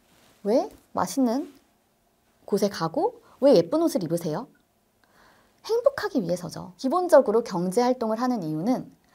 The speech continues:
효용의 극대화일 거예요. 행복하고 싶고 더 즐겁고 싶어서.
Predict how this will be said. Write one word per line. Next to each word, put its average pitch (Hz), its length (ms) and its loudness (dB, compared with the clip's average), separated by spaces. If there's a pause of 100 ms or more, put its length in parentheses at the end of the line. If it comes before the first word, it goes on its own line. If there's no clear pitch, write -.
(360)
효용의 381 460 6 (100)
극대화일 196 960 0
거예요. 170 380 -8 (240)
행복하고 415 500 2
싶고 285 640 -2 (180)
더 262 280 2
즐겁고 285 500 4
싶어서. - 400 -8